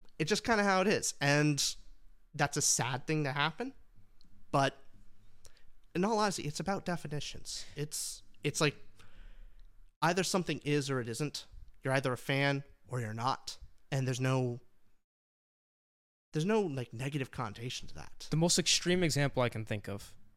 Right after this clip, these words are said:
Speaker 2: is, do you really think it was a fan decision in thinking of the original fans when Palpatine returned?
Speaker 1: Yeah.
Speaker 2: Like, for,
Speaker 1: <laughs>
Speaker 2: for example, you know,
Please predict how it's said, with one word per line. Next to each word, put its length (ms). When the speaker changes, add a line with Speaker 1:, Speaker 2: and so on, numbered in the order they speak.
Speaker 2:
is, 400
do 100
you 160
really 440
think 400
it 200
was 160
a 100
fan 400
decision 420
in 100
thinking 340
of 60
the 120
original 340
fans 400
when 120
Palpatine 560
returned? 400
Speaker 1:
Yeah. 240
Speaker 2:
Like, 160
for, 240
Speaker 1:
<laughs> 180
Speaker 2:
for 60
example, 400
you 160
know, 80